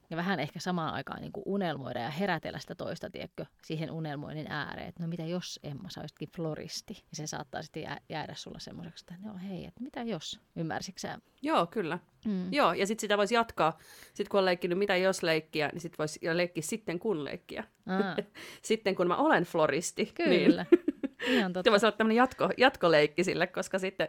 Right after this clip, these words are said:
Speaker 2: ajatellaan sitä, että ensin jollain tavalla ne meidän mielessä on semmosia ne jos-juttuja, ne unelmat. Ja sitten jossain vaiheessa toivottavasti me aletaan tekemään jotain konkreettisia asioita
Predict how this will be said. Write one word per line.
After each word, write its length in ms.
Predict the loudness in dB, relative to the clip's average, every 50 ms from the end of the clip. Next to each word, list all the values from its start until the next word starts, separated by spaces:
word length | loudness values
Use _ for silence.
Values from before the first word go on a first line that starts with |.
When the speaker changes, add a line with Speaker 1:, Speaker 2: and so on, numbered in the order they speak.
| 4 8
Speaker 2:
ajatellaan 480 | 8 8 10 8 6 4 4 4 2
sitä, 260 | 2 2 6 8 8 6
että 240 | 6 4 0 2
ensin 360 | 4 4 4 4 2 0 0 -4 -8 -20 -20 -20 -10 0
jollain 300 | 2 2 4 4 2 2
tavalla 300 | 0 0 0 2 2 2
ne 120 | 2 2 2
meidän 220 | 4 4 4 4
mielessä 520 | 4 6 6 6 6 4 2 2 -4 -4 -6 -6 -4
on 180 | -2 -2 0 0
semmosia 400 | 0 -2 -2 -2 -2 -2 -4 -4
ne 80 | -4
jos-juttuja, 760 | -2 0 0 0 0 -4 -6 -8 -8 -10 _ -6 -4 -4 -4 -4
ne 100 | -4 -4
unelmat. 460 | -4 -2 -4 -2 -2 -4 -6 -6 -10 _ -20 _ _ _ 0
Ja 80 | 0 2
sitten 480 | 2 0 -2 -2 _ 0 2 2 2 2
jossain 380 | 0 0 2 6 6 6 6 8
vaiheessa 480 | 6 4 4 2 -2 -2 -2 -4 -6 -6 -4 0
toivottavasti 480 | 0 0 0 0 -6 -6 -6 -4 -4 -2
me 100 | 0 2
aletaan 280 | 2 2 0 0 -2
tekemään 240 | -2 0 0 0 -2
jotain 180 | 0 -4 -2 4
konkreettisia 720 | 4 4 4 4 -2 -6 -4 -4 -6 -4 -2 0 2 2
asioita 460 | 0 0 0 -2 0 -2 0 -2 -4